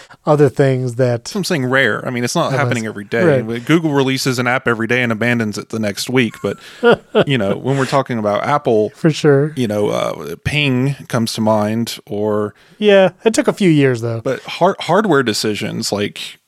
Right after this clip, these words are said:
Speaker 2: you know, when they change something, uh, Butterfly keyboard, I mean, that was just a debacle
Speaker 1: Right.
Speaker 2: on its own, but
Speaker 1: Yeah.
Speaker 2: they never went back to Butterfly, did they? I, it's just
Speaker 1: It's back to
Speaker 2: We're on scissor switches.
Speaker 1: We're on scissor switches now, yeah. Yeah, for sure. And,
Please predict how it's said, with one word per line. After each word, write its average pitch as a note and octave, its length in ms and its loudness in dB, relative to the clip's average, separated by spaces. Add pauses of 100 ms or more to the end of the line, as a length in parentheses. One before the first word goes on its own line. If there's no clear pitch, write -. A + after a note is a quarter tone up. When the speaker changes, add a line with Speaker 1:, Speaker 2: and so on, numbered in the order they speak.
Speaker 2:
you A#2+ 160 2
know, G2+ 280 0 (440)
when B2 160 2
they A#2+ 140 2
change C3+ 380 0
something, G#2 280 -2
uh, G#2 140 -4 (100)
Butterfly A#2+ 440 2
keyboard, C3+ 560 0 (180)
I G#2 100 -2
mean, G#2 220 -6
that A2+ 140 0
was A#2 120 0
just - 180 -4
a G#2+ 40 -6
debacle C#3 280 2
Speaker 1:
Right. G#2+ 140 0
Speaker 2:
on G#2+ 100 -4
its G#2 140 -8
own, A2 300 0
but G#2+ 240 0 (220)
Speaker 1:
Yeah. A2 320 -2
Speaker 2:
they A#2+ 260 2
never B2+ 300 2
went A2+ 180 0
back A2+ 160 -2
to A2+ 80 -2
Butterfly, A2 480 -2
did G#2 180 -2
they? A#2 200 2
I, A#2 240 -4
it's - 180 -8
just - 380 -6 (340)
Speaker 1:
It's F#3 260 4
back G#3+ 500 0
to D3 640 4 (140)
Speaker 2:
We're C#3 140 0
on C3 100 0
scissor B2 300 -2
switches. - 580 -10 (160)
Speaker 1:
We're D#3+ 140 4
on D3 80 2
scissor C#3 340 4
switches A2+ 400 -6
now, A2 240 -6
yeah. A#2 300 -2 (320)
Yeah, A3+ 180 4
for F#3+ 100 -4
sure. G#3 140 2
And, G#3 160 2